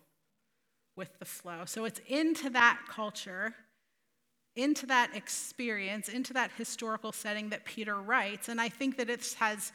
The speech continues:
huge impact for the Christians in what is now considered Turkey, but I think it has huge impact for the Christians in what is now considered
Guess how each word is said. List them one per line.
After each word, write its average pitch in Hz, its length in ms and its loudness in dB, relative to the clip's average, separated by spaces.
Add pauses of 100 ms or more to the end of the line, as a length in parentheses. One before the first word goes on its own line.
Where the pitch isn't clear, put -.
(280)
huge 330 420 2
impact 247 640 6
for - 180 -4
the 220 80 -2
Christians 226 800 -4 (480)
in 226 240 -2
what 233 280 2
is 214 160 -4
now 226 280 4
considered 220 640 -4
Turkey, 262 600 0 (920)
but 254 100 2
I 254 80 6
think 277 280 0
it 269 100 2
has 254 280 2
huge 294 400 -2
impact 208 640 0
for 208 120 -10
the 190 80 -6
Christians 180 840 -6 (680)
in 202 100 -6
what 208 140 -2
is 185 120 -8
now 196 320 0
considered 175 600 -6